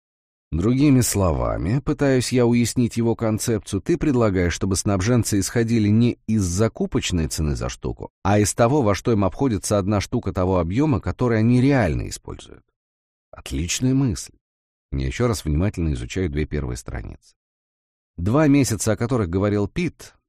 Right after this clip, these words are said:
взяты не с потолка. Для этого сравнительно небольшого объёма, треть от того, что заказывается обычно, мы дешевле, чем конкуренты.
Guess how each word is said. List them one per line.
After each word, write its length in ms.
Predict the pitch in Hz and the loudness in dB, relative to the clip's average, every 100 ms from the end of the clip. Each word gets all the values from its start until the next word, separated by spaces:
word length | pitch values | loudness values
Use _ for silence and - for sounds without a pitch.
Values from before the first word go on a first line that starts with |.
| _ _ _ | _ _ _
взяты 480 | 78 98 156 139 | -6 -4 -4 -2
не 100 | 107 | -4
с 80 | 101 | -4
потолка. 600 | - - 90 - - 64 - _ _ _ - | -6 -10 -10 -10 -12 -14 -16 _ _ _ -10
Для 220 | 73 107 | -2 0
этого 240 | 131 117 | 0 0
сравнительно 600 | 104 110 113 135 117 101 98 | -2 0 2 2 0 0 0
небольшого 600 | 98 101 104 120 87 87 | 2 0 -2 -2 0 -2
объёма, 460 | 95 151 131 67 - _ _ _ - | -2 -2 0 -2 -8 _ _ _ -2
треть 320 | 104 71 - | 0 0 -6
от 180 | - - | -12 -10
того, 200 | - 67 | -6 -6
что 200 | - - | -8 -10
заказывается 600 | 67 67 58 52 50 - | -8 -8 -8 -10 -12 -10
обычно, 460 | 55 - - - - _ _ | -10 -10 -14 -16 -16 _ _
мы 340 | 87 113 180 160 | 2 4 4 0
дешевле, 560 | 82 - 104 127 131 | -2 -2 -4 -4 -4
чем 240 | 110 104 107 | -4 -4 -4
конкуренты. 640 | 110 - 143 131 67 | -8 -6 -4 -4 -8